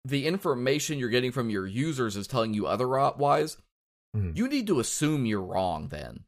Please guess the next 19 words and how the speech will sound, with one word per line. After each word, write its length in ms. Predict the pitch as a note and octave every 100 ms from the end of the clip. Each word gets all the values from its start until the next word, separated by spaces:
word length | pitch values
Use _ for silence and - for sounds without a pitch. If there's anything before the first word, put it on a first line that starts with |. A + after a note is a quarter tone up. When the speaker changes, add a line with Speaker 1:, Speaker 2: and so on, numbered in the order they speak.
| _
Speaker 1:
You 140 | D3
need 160 | G#3 G#3+
to 80 | C#3
change 580 | - - B2+ C3 B2
the 100 | A2
way 120 | A2 G#2+
you're 160 | G2+
thinking 400 | F#2+ A2+ G#2 G#2
about 320 | F2+ F2+ F2
it 120 | E2 -
and 260 | A#2 A2+ G2+
go 280 | B2 C3 C#3+
to 200 | - C3
those 300 | A#2+ A#2 A2+
users 640 | C3 D#3 F#2+ F2 D2+ - - _ _
Speaker 2:
Mm-hmm. 220 | C3 A2+ A2
Speaker 1:
and 220 | A#2 G#2 - _
figure 380 | G3 F3+ E3+ C#3+ -
out 320 | A2+ -